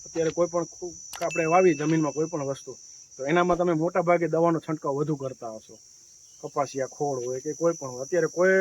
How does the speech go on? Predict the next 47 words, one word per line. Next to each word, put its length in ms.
વસ્તુ 260
ખાવા 280
લાયક 340
નથી, 200
આપણે 260
પણ 140
ખ્યાલ 340
છે, 120
એ 60
કેમિકલનો 500
ઉપયોગ 280
વધારે 280
થતો 300
હોય. 160
હવે 180
ઈ 80
આપણે 240
ગાય 260
ભેંસને 300
ખવડાવીએ 460
તો 120
એનામાં 280
એને 140
પૂરેપૂરા 440
પોષક 240
તત્વો 240
મળવાના 400
નથી, 220
કેમ 120
કે 120
જમીનમાંથી 600
ફોસ્ફરસ 440
નથી 240
આવતું 240
જે 80
કુદરતી 460
રીતે. 200
તો 40
એને 220
ઈ 100
ખાલી 360
રંજકો 320
છે, 80
ઈ 160
ખાલી 240
નામનો 380
જ 40